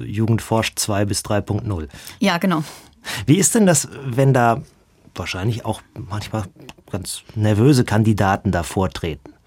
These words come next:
Speaker 1: für Sie, die Sie ja selber mal in so einer Situation waren?
Speaker 2: Ja,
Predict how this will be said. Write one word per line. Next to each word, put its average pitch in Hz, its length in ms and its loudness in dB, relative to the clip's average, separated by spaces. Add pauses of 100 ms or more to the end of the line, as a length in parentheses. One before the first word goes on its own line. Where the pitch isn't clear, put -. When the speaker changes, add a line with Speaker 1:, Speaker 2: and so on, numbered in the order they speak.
(460)
Speaker 1:
für - 160 -4
Sie, 82 300 -4 (240)
die 101 80 -2
Sie 92 100 -2
ja 82 80 -2
selber 98 220 0
mal 80 140 -6
in 80 60 -8
so 82 60 -10
einer 80 140 -10
Situation 69 600 -14
waren? - 200 -20 (840)
Speaker 2:
Ja, 226 380 4